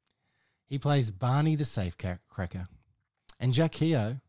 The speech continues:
he's the undercover cop in this. Couple of, uh, seventies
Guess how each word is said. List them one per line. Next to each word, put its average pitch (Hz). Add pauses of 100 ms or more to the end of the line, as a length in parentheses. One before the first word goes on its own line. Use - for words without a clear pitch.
he's 139
the 127
undercover 107
cop -
in 85
this. 82 (260)
Couple 139
of, 101
uh, 95
seventies 98